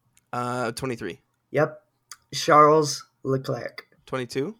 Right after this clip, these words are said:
Speaker 1: No, he's twenty-three as well.
Speaker 2: Twenty-three as well.
Speaker 1: Yes.
Speaker 2: George Russell.
Speaker 1: Twenty-two.
Speaker 2: Twenty-three.
Speaker 1: He's twenty-three as well.
Speaker 2: I, I know. I
Speaker 1: Interesting.
Speaker 2: would have said twenty-two as well.
Speaker 1: That's okay.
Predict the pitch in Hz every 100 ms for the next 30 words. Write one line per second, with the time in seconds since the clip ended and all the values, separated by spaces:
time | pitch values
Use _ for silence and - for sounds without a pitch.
0 | _ - 123 143 - 156 147 135 127 120
1 | - - 147 139 135 139 135 135 135 131
2 | 92 131 - - - - 127 139 143 143
3 | 135 107 131 - - _ _ _ 139 147
4 | 139 147 127 113 110 _ _ _ _ -
5 | 135 120 120 120 131 156 165 147 123 110
6 | 294 - 427 427 392 392 370 370 320 -
7 | - - 120 147 170 208 143 156 175 160
8 | 175 151 165 165 151 170 160 165 185 139
9 | 135 - - 143 139 - -